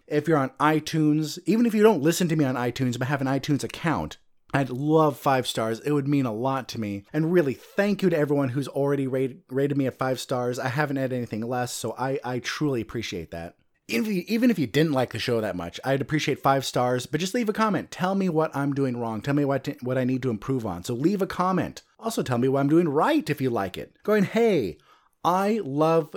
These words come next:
your ramblingness. I love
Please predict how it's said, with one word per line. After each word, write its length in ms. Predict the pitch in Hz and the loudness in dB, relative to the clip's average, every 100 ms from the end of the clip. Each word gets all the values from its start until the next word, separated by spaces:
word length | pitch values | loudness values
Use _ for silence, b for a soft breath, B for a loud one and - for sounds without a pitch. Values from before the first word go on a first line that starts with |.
| - | -8
your 420 | 120 143 147 147 | 0 4 4 4
ramblingness. 1080 | 147 117 123 151 180 175 180 175 180 185 - | 0 -2 2 2 4 4 4 2 2 -2 -4
I 200 | - 135 | -2 0
love 360 | 139 139 135 127 | 0 0 -2 -4